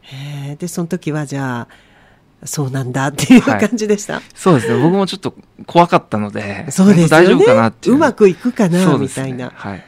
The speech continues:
Speaker 1: ええ。で、別に企業に勤めてて不満もなく、
Speaker 2: ええ。
Speaker 1: はい。売り買いする仕事をしてて。
Speaker 2: まあ、そうですね。
Speaker 1: ええ。ええ。で、二年経って、
Speaker 2: はい。
Speaker 1: い-、い-、いけるなと。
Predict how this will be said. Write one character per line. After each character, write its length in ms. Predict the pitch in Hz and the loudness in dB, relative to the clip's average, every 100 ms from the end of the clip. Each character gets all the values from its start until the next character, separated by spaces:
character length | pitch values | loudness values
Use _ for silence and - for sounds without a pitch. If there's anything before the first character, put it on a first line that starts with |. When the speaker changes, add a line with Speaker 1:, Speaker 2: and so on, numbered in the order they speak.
| - | -6
Speaker 1:
え 60 | 165 170 143 | -4 -4 -6
え。 40 | _ _ _ _ - | _ _ _ _ -4
で、 560 | 240 226 214 147 - - | 4 6 6 2 -6 -6
別 300 | 208 202 185 | -6 -4 0
に 240 | 185 175 165 | 0 0 0
企 200 | 180 160 | -2 0
業 200 | 156 143 | -2 -4
に 240 | 151 143 | -6 -8
勤 240 | - 147 147 | -8 -8 -6
め 100 | 139 | -8
て 140 | 143 | -10
て 180 | - 135 | -8 -8
不 120 | 160 | -6
満 260 | 151 139 139 | -4 -6 -8
も 120 | 135 | -8
な 180 | 147 156 | -8 -8
く、 400 | 151 143 127 - _ _ | -6 -6 -8 -14 _ _
Speaker 2:
え 300 | 139 117 98 | -4 -4 -6
え。 100 | - _ _ | -14 _ _
Speaker 1:
は 300 | - 151 160 | -10 -6 -6
い。 180 | 139 - _ | -6 -12 _
売 80 | 165 | -4
り 120 | 156 | -2
買 160 | 156 147 | -4 -6
い 40 | |
す 140 | - 139 | -8 -8
る 100 | 131 | -8
仕 140 | 156 | -8
事 240 | 143 143 | -8 -8
を 80 | 139 | -10
し 80 | - | -10
て 140 | 170 | -12
て。 240 | - 139 123 | -8 -8 -4
Speaker 2:
ま 120 | 131 | -4
あ、 20 | |
そ 400 | 113 - - 151 | -6 -10 -8 -4
う 40 | 107 | -4
で 60 | |
す 140 | 92 - | -8 -12
ね。 160 | 98 95 | -10 -6
Speaker 1:
え 480 | 135 165 143 123 | -4 -4 -6 -10
え。 40 | - _ _ _ _ 160 | -18 _ _ _ _ -12
え 520 | 165 160 160 147 - | -10 -8 -10 -10 -12
え。 0 | - | -6
で、 380 | 285 320 269 - _ - | -2 -2 -4 -10 _ -8
二 180 | 170 160 | -4 -2
年 220 | 143 131 | -4 -8
経 160 | - 156 | -10 -12
っ 60 | |
て、 500 | - _ 160 156 127 | -12 _ -4 -4 -6
Speaker 2:
は 140 | - 104 | -6 -6
い。 140 | - _ _ _ _ _ _ | -8 _ _ _ _ _ _
Speaker 1:
い-、 40 | 139 - 143 143 | -18 -12 -8 -8
い-、 80 | - | -6
い 100 | 160 | -8
け 140 | - 156 | -4 -2
る 120 | 147 | -2
な 220 | 151 123 | -4 -8
と。 300 | - 87 - | -10 -16 -16